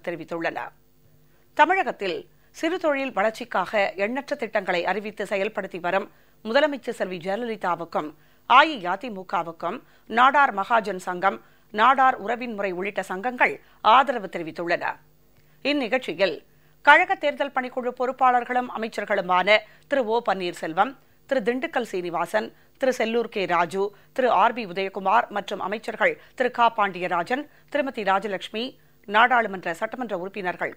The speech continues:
கலந்து கொண்டனர். இதேபோல் வீரன் அழகு முத்துக்கோனுக்கு மணிமண்டபம் அமைத்துக் கொடுத்த முதலமைச்சர் செல்வி ஜெயலலிதாவுக்கு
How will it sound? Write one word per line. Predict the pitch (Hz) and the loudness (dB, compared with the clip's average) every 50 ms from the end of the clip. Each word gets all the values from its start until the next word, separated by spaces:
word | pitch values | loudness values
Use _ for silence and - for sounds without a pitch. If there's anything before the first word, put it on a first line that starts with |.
| - 226 | 2 2
கலந்து | 226 226 202 156 - - | 2 2 0 -6 -8 -10
கொண்டனர். | 160 147 147 - - - - - - _ _ _ _ _ _ _ _ _ _ _ - | -8 -8 -8 -6 -6 -6 -6 -8 -10 _ _ _ _ _ _ _ _ _ _ _ -8
இதேபோல் | 233 226 202 196 175 175 - 202 180 165 165 - - _ _ _ _ _ _ - 220 | -6 -2 -2 -2 -2 -2 -2 0 0 0 -2 -4 -14 _ _ _ _ _ _ -10 -6
வீரன் | 214 277 294 294 285 277 254 - - 202 | -2 -2 0 0 0 0 -2 0 0 0
அழகு | 214 226 226 - 208 190 196 | 0 0 -2 -2 -4 -6 -6
முத்துக்கோனுக்கு | 202 196 - 262 - - 226 208 196 190 196 - 190 170 - - 185 | -8 -8 -10 -8 -4 -4 -4 -4 -4 -6 -6 -4 -6 -6 -4 -4 -4
மணிமண்டபம் | 196 220 262 269 254 233 208 202 202 185 180 175 | -2 -2 -2 -2 -4 -2 -2 -2 -2 -2 -4 -4
அமைத்துக் | 190 214 208 - 202 - | -6 -8 -8 -8 -8 -6
கொடுத்த | 190 180 190 185 - 208 220 - - - - _ _ - | -6 -6 -4 0 4 4 4 4 4 0 -18 _ _ -6
முதலமைச்சர் | 226 220 277 302 311 294 285 - - 233 - | 0 2 2 2 2 0 -4 -6 -8 -6 -6
செல்வி | 220 196 185 175 160 | -6 -8 -8 -8 -8
ஜெயலலிதாவுக்கு | 190 208 240 254 233 220 190 - 190 180 165 175 - - 214 220 | -6 -6 -4 -4 -6 -6 -4 -4 -4 -4 -4 -6 -6 -2 0 0